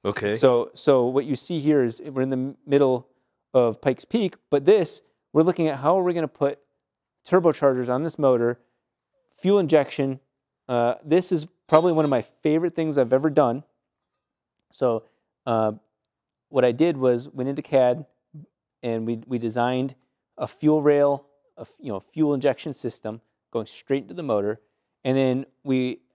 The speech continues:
Speaker 2: added generative, we added generative design.
Speaker 1: Oh, is that how you got that cool
Speaker 2: Yeah.
Speaker 1: organic shape?
Speaker 2: So I told it, "Hey, expect up to hundred P S I, put tons of force on each of these bolts 'cause they're gonna be holding down the fuel rail and the fuel rail is gonna be pulling up."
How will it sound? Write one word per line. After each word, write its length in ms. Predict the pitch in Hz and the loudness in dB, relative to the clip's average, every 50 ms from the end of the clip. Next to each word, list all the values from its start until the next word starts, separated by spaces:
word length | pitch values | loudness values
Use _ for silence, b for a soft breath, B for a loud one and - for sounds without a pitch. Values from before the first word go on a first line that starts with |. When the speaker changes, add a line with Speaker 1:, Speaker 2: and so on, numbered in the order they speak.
| _ - | _ -2
Speaker 2:
added 440 | 127 131 143 143 139 131 123 - - _ _ _ _ _ 135 123 | 0 0 2 0 0 -2 -4 -10 -16 _ _ _ _ _ -20 -6
generative, 580 | - 147 139 143 147 147 135 131 120 117 139 - _ _ | -4 -4 -2 0 -2 0 0 0 0 -2 -6 -14 _ _
we 120 | 139 139 | 2 2
added 180 | 143 139 127 113 | 2 0 0 -4
generative 420 | 135 139 143 147 143 131 123 107 | -6 -6 -4 -4 -8 -10 -10 -10
design. 600 | 104 107 107 123 135 196 185 131 107 107 113 123 _ _ _ | -10 -8 -6 -4 -4 -4 -4 -6 -6 -8 -10 -14 _ _ _
Speaker 1:
Oh, 120 | 117 123 123 | 0 2 2
is 160 | 107 - - | 2 0 0
that 180 | 117 117 120 117 | 0 0 0 0
how 80 | 117 | -2
you 100 | 110 107 | -4 -2
got 240 | 98 117 113 110 - | 0 0 0 2 2
that 200 | 101 95 92 - | -2 -4 -2 -4
cool 340 | 113 113 120 120 120 123 131 | -2 0 2 4 4 4 4
Speaker 2:
Yeah. 60 | 139 | 4
Speaker 1:
organic 360 | 143 139 127 120 113 107 113 - | 4 4 4 2 2 0 -4 -8
shape? 380 | - - 95 90 87 - - | -12 -14 -14 -14 -14 -16 -2
Speaker 2:
So 220 | - - 143 135 - | 2 4 4 4 4
I 100 | 139 127 | 0 0
told 280 | - 160 180 185 151 | 2 2 2 4 4
it, 120 | 160 - - | 2 0 2
"Hey, 360 | 156 170 170 139 117 110 - _ _ _ _ _ _ _ _ _ _ _ - | 0 0 2 2 0 -4 -8 _ _ _ _ _ _ _ _ _ _ _ -6
expect 480 | - - - - - 190 180 - - | -6 -6 -6 0 2 2 2 2 -2
up 100 | 185 - _ | -8 -2 _
to 80 | 143 | -2
hundred 260 | 120 - 165 180 190 - | -2 0 -2 -2 -2 -4
P 180 | - - 180 | -2 -2 -2
S 200 | 185 160 - - | -2 -2 2 2
I, 360 | 156 139 139 135 131 131 139 b b b b b | 4 4 4 4 2 0 -2 b b b b b
put 160 | _ 165 - | _ -8 -8
tons 320 | - - 160 180 202 196 190 | -8 -6 -4 -4 -2 -2 -4
of 100 | 175 - | -4 -6
force 380 | - _ 175 175 180 165 - | -6 _ 0 0 0 0 -4
on 140 | 151 127 123 | -8 -10 -10
each 180 | - 151 - - | -12 -16 -14 -14
of 60 | 175 | -12
these 140 | 180 190 165 | -10 -10 -10
bolts 440 | 156 _ - 151 135 143 160 - - | -10 _ 0 2 2 2 -2 -6 -10
'cause 140 | - 135 123 | -16 -12 -6
they're 100 | 143 135 | -4 -4
gonna 100 | 139 135 | -2 -2
be 60 | 131 | -4
holding 300 | - 151 156 160 160 151 | -2 -2 -2 -2 0 -2
down 140 | 151 151 156 | 0 -2 -2
the 60 | 143 | -4
fuel 340 | - _ _ 175 165 160 147 | -8 _ _ 0 0 2 4
rail 180 | 147 143 143 | 4 2 2
and 60 | 139 131 | 0 -2
the 60 | - | -4
fuel 160 | - 147 147 | -4 -2 0
rail 100 | 147 147 | 2 2
is 60 | 143 | 0
gonna 80 | 147 147 | -2 -4
be 80 | 139 | -6
pulling 360 | - - _ - 156 160 180 165 | -8 -8 _ -2 0 0 2 2
up." 300 | 127 135 - - _ | 0 0 -2 -4 _